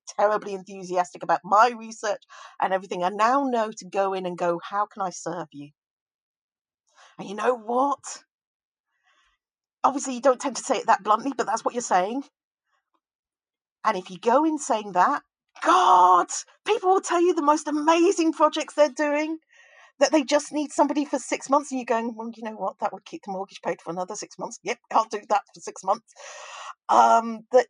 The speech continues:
they can get you, uh, you know, a little bit of educational training work, and no, it's not gonna pay the mortgage, but it will keep the money coming in. Bloody hell, that'll do.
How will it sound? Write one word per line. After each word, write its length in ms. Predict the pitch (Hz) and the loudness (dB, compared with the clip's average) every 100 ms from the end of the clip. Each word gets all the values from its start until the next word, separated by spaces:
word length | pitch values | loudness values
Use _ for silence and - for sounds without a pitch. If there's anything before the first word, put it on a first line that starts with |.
| 220 | 4
they 300 | 240 254 220 _ _ _ _ - | 4 4 -2 _ _ _ _ -12
can 160 | 233 | -8
get 320 | 240 269 - 254 | 0 0 0 -6
you, 420 | 262 254 254 - - | -6 -6 -8 -12 -10
uh, 140 | 214 208 | -10 -8
you 100 | 247 | -2
know, 140 | 175 - | -2 0
a 80 | - | 0
little 240 | 240 - 240 | 0 -2 -4
bit 180 | 254 247 | -4 -2
of 100 | 233 | -2
educational 640 | 226 - 247 233 220 190 - | -4 -4 -4 -4 -8 -8 -8
training 400 | - 247 247 202 | -4 -2 -2 0
work, 300 | 170 147 - - | -2 -2 -6 0
and 340 | 208 202 180 - | 0 0 -8 -4
no, 300 | 294 370 294 | 0 2 2
it's 200 | 175 - | -2 -4
not 180 | 339 - | -2 0
gonna 160 | 247 | -2
pay 180 | 247 185 | 0 -2
the 60 | 180 | -2
mortgage, 360 | 185 175 143 - | -4 -4 -8 -6
but 160 | 226 - 269 | -6 -6 -12
it 160 | 285 _ | -12 _
will 220 | 247 262 - | -8 -8 -8
keep 220 | - 349 _ - | -12 -12 _ -10
the 100 | 320 _ | -10 _
money 260 | 285 349 320 - | -6 -4 -6 -6
coming 380 | - 349 359 349 | -4 -2 -2 -4
in. 260 | 381 339 - | -6 -8 -8
Bloody 240 | 339 339 | -8 -4
hell, 160 | 330 349 | -4 -2
that'll 180 | 339 - | 0 -2
do. 180 | - | -2